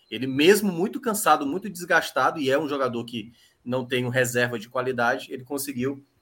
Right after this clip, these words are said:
ainda colocar o Romero ali numa ótima chance pra, pra empatar. E o melhor pra mim foi,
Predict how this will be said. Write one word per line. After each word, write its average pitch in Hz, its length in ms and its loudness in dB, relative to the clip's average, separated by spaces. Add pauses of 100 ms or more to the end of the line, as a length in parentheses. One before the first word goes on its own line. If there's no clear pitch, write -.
(100)
ainda 123 260 -2
colocar 131 340 0
o 131 60 2
Romero 123 440 0 (320)
ali 120 200 -2
numa 131 260 0
ótima 123 340 0
chance 127 360 -4
pra, 127 260 0
pra 117 480 -2
empatar. 123 500 -4 (640)
E 147 100 0
o 151 40 2
melhor 151 280 8
pra 151 140 0
mim 139 160 2
foi, 160 380 -2